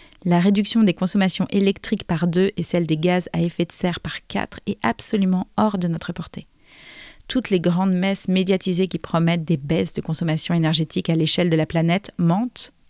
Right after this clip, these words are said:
éhontément. Leur mission est de faire croire aux peuples occidentaux que cela est possible et de prétendre qu'ils ont la maîtrise complète du processus industriel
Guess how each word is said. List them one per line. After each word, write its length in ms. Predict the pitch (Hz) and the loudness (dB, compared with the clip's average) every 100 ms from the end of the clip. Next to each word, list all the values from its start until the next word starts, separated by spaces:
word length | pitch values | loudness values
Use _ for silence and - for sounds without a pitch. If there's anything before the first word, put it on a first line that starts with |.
| - | 0
éhontément. 520 | 226 226 214 202 185 185 _ - - - - - - - - | 2 2 0 -2 -4 -8 _ -20 -20 -20 -20 -20 -20 -8 2
Leur 140 | 196 | 6
mission 260 | 202 - 220 | 6 6 2
est 60 | |
de 80 | 214 | 2
faire 180 | - 170 | 0 -4
croire 260 | - 190 185 | 0 0 2
aux 60 | |
peuples 280 | 175 185 - | 2 0 0
occidentaux 640 | 170 - 185 185 170 208 220 | -4 0 2 2 4 4 4
que 100 | 190 | 0
cela 260 | - 175 | 0 2
est 60 | 156 | 2
possible 720 | - 180 - - 180 208 160 - - - - - | 0 -4 -4 -4 0 0 -2 -4 -16 -20 -20 -2
et 80 | 196 | 2
de 80 | 190 | 2
prétendre 520 | - 190 202 220 - | 2 0 2 0 -2
qu'ils 260 | 185 175 | -4 0
ont 20 | 190 | 2
la 120 | 170 | 2
maîtrise 360 | 175 - 190 | 0 -2 -6
complète 640 | - 214 208 190 196 - - | -4 -4 -2 0 -2 -4 -8
du 100 | 170 | -4
processus 640 | 165 - 202 202 - 214 - | -2 -2 0 0 0 -2 -2
industriel 800 | 196 202 208 - 180 175 214 | 0 0 0 -2 -2 0 0